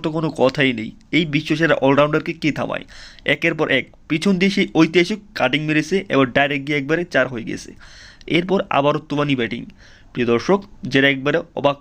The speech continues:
করার মতন। এই বয়সে এসে এরকম তুফানি ব্যাটিং করবে কেউ কল্পনা করতে পারেনি। তবে বল করার সময় ঘটে যায় অন্যরকম এক ঘটনা। সাকিব আল হাসান ডাইরেক্ট একবারে লিটন কুমার দাসকে ক্যাচ আউট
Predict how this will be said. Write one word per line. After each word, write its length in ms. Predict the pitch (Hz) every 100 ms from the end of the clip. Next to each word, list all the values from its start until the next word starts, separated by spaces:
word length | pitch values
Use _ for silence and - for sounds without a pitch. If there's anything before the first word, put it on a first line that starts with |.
| -
করার 240 | 131 120
মতন। 280 | 113 - 85 - - - 160
এই 80 | 202 190
বয়সে 240 | 196 196 180
এসে 140 | 196 202
এরকম 240 | 175 170 180 170
তুফানি 260 | 175 165 139
ব্যাটিং 200 | 123 147
করবে 160 | 143 143 160 -
কেউ 120 | 135 -
কল্পনা 280 | 135 135 156
করতে 160 | 131 120
পারেনি। 200 | 107 - - -
তবে 140 | 139 127
বল 100 | 139 151
করার 180 | 170 -
সময় 180 | 175 190 196 123
ঘটে 180 | 135 135
যায় 140 | 147 180 -
অন্যরকম 400 | 135 139 135 147 147
এক 40 | 120
ঘটনা। 260 | 117 110 - - 196 -
সাকিব 280 | - 135 185 175
আল 60 |
হাসান 160 | 170 185 175 127
ডাইরেক্ট 260 | 127 135 - 131
একবারে 260 | 131 147 175 - 123
লিটন 220 | 127 160
কুমার 160 | 165 156 123
দাসকে 280 | 123 - 185 -
ক্যাচ 160 | 127 127 -
আউট 140 | 127